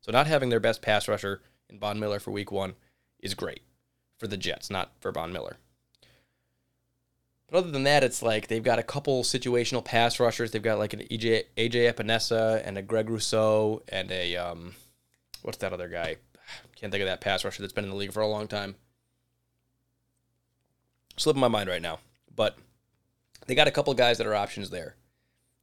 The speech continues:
The middle of the defense is pretty strong. Ed Oliver, really good player. A great inside linebacker in Matt Milano, who's one of the best in the league. And then where they really added the talent back is the safety group. They had a lot of games missed from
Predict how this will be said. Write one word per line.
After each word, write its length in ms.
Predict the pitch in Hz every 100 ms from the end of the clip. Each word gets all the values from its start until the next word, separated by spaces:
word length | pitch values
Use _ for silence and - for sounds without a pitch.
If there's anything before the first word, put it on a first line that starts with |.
| -
The 60 |
middle 240 | 123 208 262
of 40 |
the 60 | 165
defense 320 | 143 - -
is 80 | -
pretty 200 | 110 95
strong. 240 | 80 71 -
Ed 160 | 127
Oliver, 380 | 131 123 123 117 -
really 220 | 123 123
good 160 | 110 104
player. 260 | 101 90 - - - _ -
A 40 |
great 520 | 95 - 107 123 143 - -
inside 360 | 131 120 117
linebacker 560 | 113 107 107 110 - 113
in 100 | 98
Matt 180 | 104 -
Milano, 380 | 92 90 90 87
who's 140 | 92
one 100 | 95
of 60 | 101
the 60 |
best 240 | 104 117 -
in 60 |
the 80 | 113
league. 320 | 98 92 90 - _ _ _ _ _ _ _ _
And 180 | 139 156
then 340 | 165 160 - -
where 160 | 139
they 160 | 131 131
really 320 | 131 202 139
added 180 | 123 117
the 80 | 107
talent 440 | - 123 123 98
back 280 | 123 151 -
is 100 | 101
the 60 | 101
safety 380 | - 147 -
group. 280 | 104 101 101 - _ _ _ _ _
They 80 | 117
had 80 | 104
a 40 |
lot 200 | 101 135
of 60 | 143
games 260 | 135 127
missed 240 | 117 117 -
from 320 | 110 98